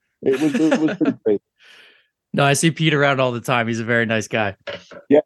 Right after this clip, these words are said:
Speaker 1: super nice.
Speaker 2: Yeah. Um, all right. So, so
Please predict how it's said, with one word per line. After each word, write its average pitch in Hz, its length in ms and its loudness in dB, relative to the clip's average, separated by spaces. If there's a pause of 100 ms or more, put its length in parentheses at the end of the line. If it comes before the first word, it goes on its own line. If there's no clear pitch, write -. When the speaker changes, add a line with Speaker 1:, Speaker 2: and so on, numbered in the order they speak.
(240)
Speaker 1:
super 156 180 2
nice. 87 300 -4 (220)
Speaker 2:
Yeah. 127 360 0 (640)
Um, 143 440 0 (520)
all 170 80 0
right. 156 140 0
So, 156 480 0
so 156 440 -2